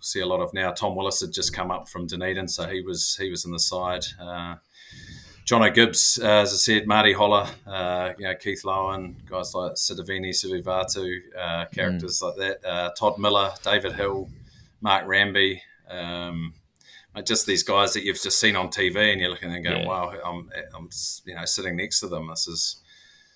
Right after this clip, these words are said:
Speaker 1: this is unreal," you know. Um, and, uh, yeah, we had a, we went on, I th-, we made the two thousand and four. Didn't get a lot of, didn't get a lot of game time. I mean, back then, you know, you had squads of, uh, we had a squad of thirty-two,
Speaker 2: Yep.
Speaker 1: um, and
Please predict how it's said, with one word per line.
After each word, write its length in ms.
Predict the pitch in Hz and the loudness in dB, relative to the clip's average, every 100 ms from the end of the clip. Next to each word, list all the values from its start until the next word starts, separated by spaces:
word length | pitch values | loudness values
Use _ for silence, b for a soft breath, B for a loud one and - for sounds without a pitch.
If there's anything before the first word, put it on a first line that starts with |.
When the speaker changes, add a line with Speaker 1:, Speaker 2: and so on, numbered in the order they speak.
| b - | b -6
Speaker 1:
this 140 | 95 | -4
is 60 | 87 | -2
unreal," 480 | 82 80 95 95 76 | -2 0 0 -2 -4
you 100 | 82 | -8
know. 220 | 78 85 98 B - | -8 -8 -8 B -14
Um, 560 | 85 85 85 82 82 78 - - _ b b b b b - | -8 -6 -6 -6 -8 -10 -16 -20 _ b b b b b 0
and, 400 | 92 92 90 87 | 6 6 6 4
uh, 520 | 92 87 87 90 82 82 - | 4 6 6 4 0 -8 -4
yeah, 120 | 120 | 2
we 80 | 123 | 4
had 80 | 113 | 4
a, 160 | 101 - _ | 2 0 _
we 100 | 113 | -6
went 200 | 104 110 | -2 0
on, 200 | 104 101 98 | 0 -2 -6
I 80 | 95 | -10
th-, 160 | - | -8
we 100 | 110 | -6
made 220 | 101 101 | -4 -4
the 240 | 95 90 90 _ | -2 -2 -4 _
two 140 | - | -4
thousand 320 | 113 104 101 92 | 2 4 2 -2
and 80 | |
four. 340 | 87 113 104 95 | -6 -2 2 0
Didn't 180 | 101 98 | 0 0
get 100 | 95 | 2
a 40 | |
lot 140 | 98 98 | 2 2
of, 220 | 87 - | -2 -4
didn't 400 | 110 104 90 - | -2 -2 -2 -2
get 80 | 101 | 0
a 20 | |
lot 120 | 101 | 2
of 60 | 101 | 4
game 220 | 95 98 | 4 4
time. 220 | 92 107 | 2 2
I 60 | 107 | 4
mean, 160 | 107 98 | 4 6
back 200 | 101 - | 4 4
then, 160 | 98 | 2
you 60 | 95 | 4
know, 80 | 104 | 6
you 120 | 98 | 4
had 100 | 98 | 2
squads 360 | - 107 98 95 | 2 2 2 -2
of, 140 | 87 - - | -6 -10 -6
uh, 280 | 95 90 87 | -4 -2 -4
we 60 | |
had 80 | 92 | -4
a 40 | 90 | -2
squad 240 | - 95 | -2 -2
of 100 | 87 | -2
thirty-two, 920 | - 104 98 98 90 - 101 104 110 - B B B B B B _ | 0 2 2 0 -2 -4 -2 -4 -6 -10 B B B B B B _
Speaker 2:
Yep. 240 | 92 98 90 92 | -2 2 2 0
Speaker 1:
um, 300 | 90 87 85 - 92 | -4 -10 -14 -4 0
and 460 | 90 90 90 87 | 2 0 -4 -4